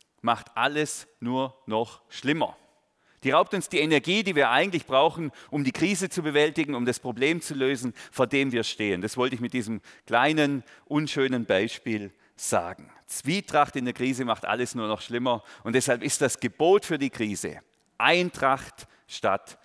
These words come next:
Zwietracht. Einback statt Zwieback. Kann man sich vielleicht besser merken. Bei unserer Corona-Krise, die wir gerade spüren, ähm, da sehen wir das ja auch, wie schwierig das ist, so eine Krise zu bewältigen, wie auch immer man das bewerten will,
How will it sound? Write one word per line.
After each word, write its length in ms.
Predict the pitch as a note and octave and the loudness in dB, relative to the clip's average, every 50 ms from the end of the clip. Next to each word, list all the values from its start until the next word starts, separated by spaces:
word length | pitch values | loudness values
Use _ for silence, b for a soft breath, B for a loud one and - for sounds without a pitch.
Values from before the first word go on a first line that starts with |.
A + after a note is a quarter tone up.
| b b b b | b b b b
Zwietracht. 840 | - - G#2+ A2+ A2 - - - F2 D#2+ - - - - _ - _ _ _ _ _ _ _ - | -10 -4 -4 -4 -4 -4 -4 -6 -6 -6 -8 -12 -20 -20 _ -20 _ _ _ _ _ _ _ -2
Einback 640 | G#2+ B2 C#3+ D#3+ D#3 B2 C3 A#2 A#2+ - - - - _ _ _ _ | 0 0 0 0 0 0 0 0 -2 -4 -10 -20 -20 _ _ _ _
statt 440 | - - - F#2+ F#2 - - - _ _ _ _ | -12 -6 -4 -4 -4 -4 -8 -20 _ _ _ _
Zwieback. 540 | - - - G2+ G2+ F2+ F2+ F2 F2 - - _ b b b b | -14 -12 -8 -8 -6 -4 -4 -6 -6 -8 -20 _ b b b b
Kann 100 | G2 F#2 | -12 -10
man 80 | F#2+ | -10
sich 140 | F#2+ F#2+ - | -10 -10 -8
vielleicht 240 | F#2+ F#2 F2 - - | -6 -6 -6 -6 -6
besser 240 | F2+ F2+ - - F2 | -8 -8 -8 -10 -12
merken. 420 | E2+ E2+ - - _ - - - _ _ B B B B B B B B B B B B B B B B B | -12 -12 -12 -14 _ -20 -20 -20 _ _ B B B B B B B B B B B B B B B B B
Bei 140 | - D#3+ F3+ | 6 8 8
unserer 220 | G3 G3 F#3+ G3 | 8 6 4 4
Corona-Krise, 680 | - E3+ E3+ E3 G#3 B3 B3 G3+ C#3+ E3+ F#3 F#3 F#3+ F#3 | 4 4 6 8 8 10 8 8 8 6 4 4 4 2
die 100 | E3+ F3+ | 4 6
wir 140 | F3 F3 E3 | 6 6 6
gerade 460 | D3+ D3+ D3+ D#3 E3 E3 D#3+ D3+ C#3+ | 6 6 6 6 6 6 6 4 4
spüren, 680 | - - - - F3+ G3+ G#3+ G3+ G#3+ A3 A3 G#3+ F#3+ D#3 B B B B B B B B B B - | 2 -2 -4 -2 2 4 4 6 6 4 4 2 -4 -6 B B B B B B B B B B 4
ähm, 420 | D#3+ D3+ D3+ D3+ D#3 D3 C#3 B2+ | 6 6 6 6 4 2 0 4
da 120 | D3 D3+ C#3 | 4 4 6
sehen 180 | - F3 F#3 | 6 6 6
wir 60 | G3+ | 6
das 140 | E3+ E3 D3+ | 4 4 4
ja 100 | F3 E3 | 4 4
auch, 160 | - - D3 | 4 4 2
wie 80 | E3 C#3+ | 0 -2
schwierig 440 | - - D3+ G#3+ B3+ B3 A3 - - | -2 -2 0 2 2 4 2 2 2
das 180 | D3+ C3 - | 0 0 2
ist, 240 | C#3 F3 F#3+ - - | 2 0 0 0 -2
so 80 | - D#3+ | -2 0
eine 160 | D3 C#3+ C3 | 0 0 -2
Krise 420 | - - F#3+ A3 A#3 F#3+ F#3+ F3 | -2 -2 -2 -2 0 0 0 0
zu 180 | - - - D3+ | 0 -2 -4 -2
bewältigen, 600 | C3+ C3+ A2+ B2+ B2+ E3+ G#3+ - A3 F#3+ E3 E3+ | 0 0 2 4 4 4 2 0 -4 -4 -2 0
wie 80 | D3 C#3+ | 2 4
auch 100 | C3 C3+ | 4 4
immer 160 | F3+ F#3+ F#3+ | 2 2 2
man 160 | E3 D3+ D3 C#3+ | 2 2 2 2
das 160 | C#3+ B2 - | 0 -2 -2
bewerten 540 | - B2 G#2+ A2+ B2 D#3 G#3+ - - E3 C3 | -2 -2 2 4 4 4 4 4 0 -4 -2
will, 260 | C3+ D3 D#3+ F3+ | 0 0 -2 -2